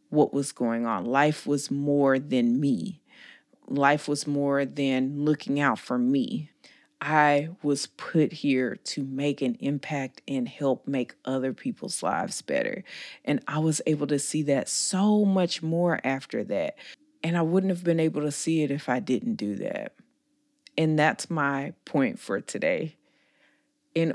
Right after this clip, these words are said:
order for you to pursue purpose, you have to go to the person who created you to find that. You have to go to the creator to fi-, find out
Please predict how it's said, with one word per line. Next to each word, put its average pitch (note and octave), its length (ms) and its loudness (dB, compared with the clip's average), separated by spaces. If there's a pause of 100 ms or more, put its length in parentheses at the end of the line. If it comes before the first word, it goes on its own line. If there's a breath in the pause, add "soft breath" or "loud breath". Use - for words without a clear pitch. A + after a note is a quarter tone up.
order F3 380 6
for F3 160 0
you E3 240 2
to D#3 180 -2
pursue C#3+ 400 0
purpose, C#3+ 640 -2
you B2 140 -2
have D3 320 -4
to D3+ 80 -2
go C#3+ 220 2
to C#3+ 160 -6
the B2+ 100 -2
person C#3 460 0
who C#3+ 180 -4
created A#2 600 -4
you G#2+ 280 -4 (480 soft breath)
to D3+ 120 -2
find C3 520 0
that. - 300 -8 (800)
You F3 140 0
have D3+ 340 2
to - 100 -8
go D3 460 0 (480 loud breath)
to D#3+ 160 2
the D3 100 2
creator D3 640 2
to - 140 -6
fi-, C#3+ 440 0 (240)
find D3+ 300 4
out - 220 2